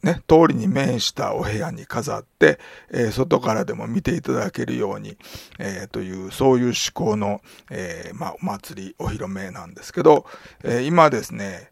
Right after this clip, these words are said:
えー、地蔵さん、三条の、えー、烏丸と室町の間の南側にある大きな友禅の、えー、問屋さんですけど、えー、長いことね、あの、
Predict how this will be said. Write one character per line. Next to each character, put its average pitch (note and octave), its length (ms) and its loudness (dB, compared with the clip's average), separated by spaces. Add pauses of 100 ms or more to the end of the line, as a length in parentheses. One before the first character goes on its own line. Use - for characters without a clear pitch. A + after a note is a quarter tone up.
(120)
え G2+ 160 -12
ー、 - 60 -18
地 - 120 -6
蔵 D3+ 260 6
さ E3 120 8
ん、 F3 140 2 (400)
三 E3 400 8
条 A3+ 280 6
の、 C#3+ 460 6
え F3+ 200 -2
ー、 - 20 -6
烏 C3 400 6
丸 A2+ 180 0
と A2 120 -6
室 B2 260 2
町 G#2 320 -4
の - 180 -6
間 A2 320 -2
の C3+ 200 6
南 B2 500 0
側 G2 240 -4
に G#2 120 -10
あ - 120 -2
る C3 180 8 (340)
大 A#2+ 240 2
き B2 120 -8
な A2+ 240 0
友 B2+ 260 4
禅 G#2+ 400 -6
の、 B2 380 2
え B2 220 -6
ー、 - 20 -20
問 C3 200 0
屋 A#2+ 140 -2
さ - 160 0
ん - 60 -4
で A#2+ 100 -6
す - 100 -10
け - 80 -6
ど、 C#3+ 220 6 (300)
え A2 480 0
ー、 - 20 -4
長 F3 300 8
い C#3+ 60 6
こ A#2+ 120 0
と A2+ 140 -2
ね、 A#2 320 0
あ A#2+ 120 2
の、 A2 360 -2